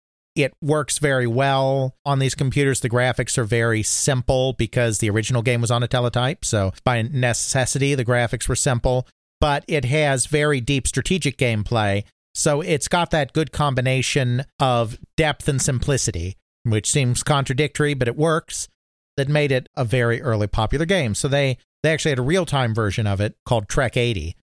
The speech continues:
So it wasn't turn-based like the original Star Trek, but other than that, it was the same type of game. The final kind of major development in nineteen seventy-six was the creation of the first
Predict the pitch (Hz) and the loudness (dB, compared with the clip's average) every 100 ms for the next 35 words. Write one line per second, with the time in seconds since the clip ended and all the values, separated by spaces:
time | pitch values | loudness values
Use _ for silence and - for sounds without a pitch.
0 | - 131 117 113 107 - 139 123 101 90 | -4 0 2 0 -2 0 0 2 0 0
1 | 113 117 107 - 101 - 135 - 110 131 | -2 -2 -2 -2 -2 0 0 0 -2 0
2 | 127 107 104 131 113 - 113 104 98 113 | 0 0 0 0 0 -4 -4 -4 -2 -4
3 | - 113 98 90 - 123 104 98 - 104 | -2 -2 -2 -4 -2 -2 0 -4 -2 -2
4 | 82 82 - _ _ _ _ _ _ _ | -4 -8 -16 _ _ _ _ _ _ _
5 | _ _ _ _ - 175 165 190 185 175 | _ _ _ _ -2 2 4 4 4 2
6 | 165 160 - 214 277 349 262 208 - 190 | 2 0 0 0 0 0 0 0 0 2
7 | 185 156 151 156 143 143 139 131 127 123 | 2 0 2 0 0 0 2 2 0 0
8 | 117 113 127 113 127 113 113 - 104 98 | 0 0 -2 0 0 0 -2 0 -2 -2
9 | - - - _ _ _ - 143 156 156 | -4 -8 -10 _ _ _ -4 0 2 2
10 | 135 156 - 170 160 185 - 175 160 180 | 0 -2 -2 0 2 0 0 -2 -2 -2
11 | 135 135 - 170 175 - - | -2 -4 -2 -2 0 -2 -6